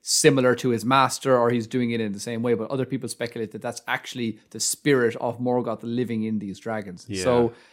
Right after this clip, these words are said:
Speaker 1: that's another kind of interesting detail as
Speaker 2: That,
Speaker 1: well.
Speaker 2: that is interesting, and, and it reminds me of a recent enough podcast that we had where we, where we talked about, um, some of the scary creatures, and one of them was the, oh, what is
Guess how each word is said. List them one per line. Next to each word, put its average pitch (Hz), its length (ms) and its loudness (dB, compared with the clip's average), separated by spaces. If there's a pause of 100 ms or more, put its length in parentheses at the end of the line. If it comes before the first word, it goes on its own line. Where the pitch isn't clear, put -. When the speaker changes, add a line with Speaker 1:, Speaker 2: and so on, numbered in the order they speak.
(220)
Speaker 1:
that's 151 200 6
another 143 220 2
kind 120 200 2
of 101 100 0
interesting 117 580 -4
detail 104 380 -8
as 98 80 -14
Speaker 2:
That, - 120 -2
Speaker 1:
well. 95 220 -6
Speaker 2:
that 202 160 0
is 202 140 -2
interesting, 135 500 -4
and, 117 320 -2
and 120 320 -2
it - 360 -14
reminds 131 340 -2
me 131 80 -2
of 117 160 -4
a 113 200 2
recent 117 360 -2
enough 113 240 -2
podcast 107 420 -2
that 92 100 -6
we 98 100 -6
had 104 300 -2
where 101 220 -4
we, 95 140 -8 (160)
where 104 180 -4
we 95 120 -10
talked 101 260 -8
about, 92 320 -4
um, 85 440 -6 (120)
some 101 160 -10
of 87 60 -8
the 90 60 -8
scary 95 400 -2
creatures, 101 500 -4
and 87 200 -8 (420)
one 107 200 -2
of 104 140 -4
them 101 160 -2
was 92 440 -4
the, 92 520 -8
oh, 90 320 -16
what 95 260 -14
is 92 220 -14